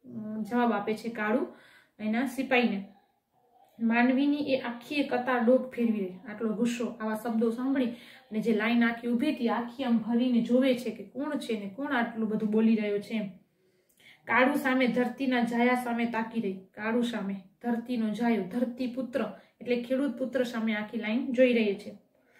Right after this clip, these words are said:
ખુદ પેલા ફોજદારને સુંદરજી શેઠે ઊંચી ડોક કરી કે જે સુંદરજી શેઠ ઓટલા ઉપર બેઠા હતા, એની બાજુમાં બંદૂકધારી ફોજદાર બેઠા હતા, એ બધાએ જ ઊંચા થઈને જોવે છે કે શું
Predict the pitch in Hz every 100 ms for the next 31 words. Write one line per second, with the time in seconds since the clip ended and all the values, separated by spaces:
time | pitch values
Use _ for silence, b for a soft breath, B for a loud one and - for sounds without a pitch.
0 | b b _ 359 - 330 320 - 277 285
1 | 254 320 320 311 262 277 302 302 320 320
2 | 330 285 269 247 240 - 220 196 - _
3 | - 208 220 233 233 240 226 247 226 226
4 | 240 233 226 214 214 226 214 208 208 208
5 | 196 233 220 B B B - 226 233 233
6 | 233 214 - 233 220 214 233 214 208 214
7 | 202 202 208 220 240 294 285 233 262 254
8 | 240 254 247 233 240 247 240 233 202 214
9 | - 294